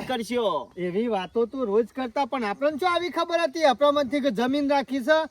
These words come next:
Speaker 2: અને આ ઘર ને બધું બનાવી દીધું, પછી આપણે હું કાં પૂછવું પડે બીજું?
Speaker 1: પૂછવું તો પડશે.
Speaker 2: ના.
Speaker 1: અને જો નેકરી તો હોય ને,
Speaker 2: હમ.
Speaker 1: તો કાયદેસરના ત્રણ ભાગ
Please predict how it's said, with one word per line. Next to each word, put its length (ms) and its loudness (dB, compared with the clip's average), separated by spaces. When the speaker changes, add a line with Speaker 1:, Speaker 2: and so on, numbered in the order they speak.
Speaker 2:
અને 160 -2
આ 60 2
ઘર 180 2
ને 140 0
બધું 240 2
બનાવી 300 4
દીધું, 340 0
પછી 220 -2
આપણે 220 -2
હું 120 -4
કાં 160 4
પૂછવું 320 -6
પડે 180 4
બીજું? 380 -2
Speaker 1:
પૂછવું 360 -8
તો 100 0
પડશે. 560 -2
Speaker 2:
ના. 140 -2
Speaker 1:
અને 240 6
જો 60 2
નેકરી 340 0
તો 180 -4
હોય 180 8
ને, 100 4
Speaker 2:
હમ. 140 2
Speaker 1:
તો 80 -6
કાયદેસરના 600 2
ત્રણ 260 0
ભાગ 220 0